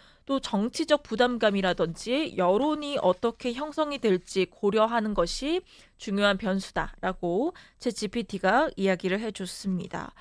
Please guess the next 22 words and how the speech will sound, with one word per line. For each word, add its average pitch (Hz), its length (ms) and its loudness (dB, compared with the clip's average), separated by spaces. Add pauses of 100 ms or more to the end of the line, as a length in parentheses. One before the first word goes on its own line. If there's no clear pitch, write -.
(340)
이 226 120 0
홈플러스 269 960 2
이슈 - 360 -4
관련돼서는 202 880 0
사실 240 480 2
뭐 180 160 2
주식을 302 400 -4
하지 302 180 0
않더라도 202 800 2 (280)
굉장히 277 400 0
기사가 240 340 0
많이 202 300 0
나오고 214 340 2
있는 190 200 0
상황인데, 208 680 -2 (260)
이 202 120 -2
노조들이 214 680 2
다시 202 360 -4
한번 202 360 2
철야 196 280 0
농성을 190 600 -2
재개한다라는 196 1300 -2